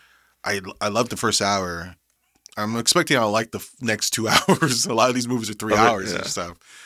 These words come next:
Speaker 1: I haven't seen Oppenheimer yet, you know.
Speaker 2: I haven't seen
Speaker 1: Uh,
Speaker 2: that. But, like, um, like I said, like,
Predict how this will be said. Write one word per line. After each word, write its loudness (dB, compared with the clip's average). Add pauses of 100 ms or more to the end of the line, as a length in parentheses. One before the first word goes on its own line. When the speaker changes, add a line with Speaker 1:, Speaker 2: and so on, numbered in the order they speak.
(100)
Speaker 1:
I 6
haven't 4
seen 4
Oppenheimer 2
yet, -6
you -10
know. -10 (760)
Speaker 2:
I -8
haven't -4
seen -4
Speaker 1:
Uh, -2
Speaker 2:
that. -4 (640)
But, 6
like, 4
um, 6 (360)
like 2
I 6
said, 2
like, 0